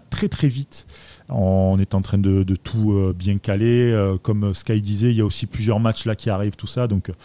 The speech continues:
on va vraiment faire ces, ces avant-matchs, les paris sportifs, notamment avec Betclic. Voilà, c'est, euh, notre partenaire. On les, on les remercie et on vous remercie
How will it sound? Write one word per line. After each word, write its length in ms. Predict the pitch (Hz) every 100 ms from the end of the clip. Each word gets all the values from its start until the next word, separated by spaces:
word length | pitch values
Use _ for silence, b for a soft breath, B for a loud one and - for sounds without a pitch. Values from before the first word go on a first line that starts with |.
| B B B B 107
on 80 |
va 260 | 101 101 101
vraiment 280 | 98 113 113
faire 180 | - 127
ces, 520 | - 110 104 101 101
ces 260 | 92 107 110
avant-matchs, 560 | 110 113 120 131 -
les 80 | 127
paris 240 | 127 123 120
sportifs, 460 | - 127 - 135 170
notamment 640 | 135 185 226 202 175 160 143
avec 260 | 147 139 135
Betclic. 540 | 123 - - 156 - -
Voilà, 240 | 101 104
c'est, 180 | 113 - 92
euh, 180 | 90 87 b b b b -
notre 160 | 120
partenaire. 600 | - - - 117 127 143
On 60 | 131
les, 280 | 113 107 107
on 100 | 117
les 80 | 120
remercie 480 | 117 123 120 - 156
et 60 | 139
on 80 |
vous 140 | 123 117
remercie 420 | 113 117 - 135